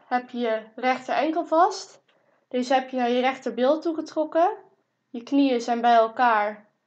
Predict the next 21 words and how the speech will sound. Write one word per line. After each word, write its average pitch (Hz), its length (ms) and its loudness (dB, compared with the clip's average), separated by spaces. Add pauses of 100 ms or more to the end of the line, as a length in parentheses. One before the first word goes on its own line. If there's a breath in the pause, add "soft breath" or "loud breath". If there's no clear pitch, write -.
(200)
en 247 180 0
je 254 60 2
rechterknie 254 600 -2
hangt 262 380 0
naar 233 160 2
beneden. 311 580 2 (920)
En 262 140 -6
dit 330 120 0
hou 294 220 6
je 285 60 0
dan 247 320 2
voor 254 140 -6
vijf 226 260 2
seconden 262 400 -8
vast. - 560 -6 (1500)
Voor 294 140 0
je 311 140 2
spieren 302 480 2
in 285 60 4
het 285 200 -6
linkerbovenbeen 226 1000 -2